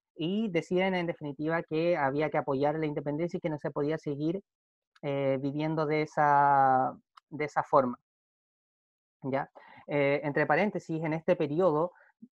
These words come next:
eh, los chilenos, eh, habían chilenos en distintas partes. Ya por un lado estaban los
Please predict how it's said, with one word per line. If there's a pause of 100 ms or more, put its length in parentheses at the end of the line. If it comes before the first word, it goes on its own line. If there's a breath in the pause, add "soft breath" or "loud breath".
(120)
eh,
los
chilenos,
eh, (140)
habían
chilenos
en
distintas
partes.
Ya
por
un
lado
estaban
los